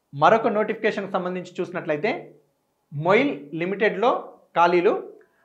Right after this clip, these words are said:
నాగ్పూర్లోని మొయిల్ లిమిటెడ్ డైరెక్ట్ రిక్రూట్‌మెంట్ ప్రాతిపదికన ఇందులో పేర్కొన్న ఈ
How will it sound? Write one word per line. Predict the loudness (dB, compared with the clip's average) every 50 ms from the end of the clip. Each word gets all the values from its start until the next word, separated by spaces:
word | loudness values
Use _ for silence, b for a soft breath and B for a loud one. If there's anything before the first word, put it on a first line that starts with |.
| _ 0
నాగ్పూర్లోని | 6 6 6 6 6 2 -2 -4 2 2 2 4 4 0 -2 -4 -8 -10 -6
మొయిల్ | -2 0 2 2 2 0 -2 0 0
లిమిటెడ్ | 0 2 4 4 2 2 2 -2 -10 -16 -20 -20 _ _ _ _ _ _ _ -8
డైరెక్ట్ | 0 4 6 6 6 4 0 -2 -4
రిక్రూట్‌మెంట్ | -6 -6 -4 -4 -4 -4 -4 -6 -8 -4 2
ప్రాతిపదికన | 4 4 4 4 2 -2 -2 -2 -2 -2 0 2 2 2 0 -2 -8 -14 -20 _ _ _ _ _ _ _
ఇందులో | -6 0 2 4 4
పేర్కొన్న | 4 4 2 2 2 0 -4 -4 -2
ఈ | -4 -2